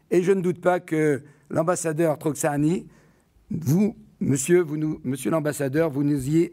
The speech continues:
aiderez. Auschwitz marque dans l'histoire des hommes un tournant absolument formel.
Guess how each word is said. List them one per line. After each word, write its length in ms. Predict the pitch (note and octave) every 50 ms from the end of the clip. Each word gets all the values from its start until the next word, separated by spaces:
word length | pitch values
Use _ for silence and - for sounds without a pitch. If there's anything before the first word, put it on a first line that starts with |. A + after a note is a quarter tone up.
| - -
aiderez. 480 | - D#3 C#3 C3 - - B2 A#2 - - _ _ _ - _ _ - _ _
Auschwitz 640 | F3+ G3 F#3+ - F#3 A3 A#3 A#3 - - - - - - - _ _ _
marque 380 | - D3 F3+ G#3 G3 E3 D3 C3+
dans 120 | D#3+ D#3+
l'histoire 420 | E3 F3+ - - - G#3 F#3+ D#3+
des 260 | C#3 D#3 D3 B2 B2 F3
hommes 280 | F3+ F#3 F#3+ F#3+ F3+ - - - - - _ _ _
un 140 | - F3 F3
tournant 680 | F3 - G3 F#3 D3 E3+ F3 F3 F3+ F#3+ G3+ G3 - _ _ _ _ _ _ _ _ _ _ _ _ _
absolument 840 | - E3+ F3 - - - E3+ F3+ E3 D#3+ D#3 E3+ F3+ F#3 F3+ - -
formel. 840 | - - _ - - G3 - A#2 C#3+ D3+ C#3+ C3+ A#2+ A#2 A2+ -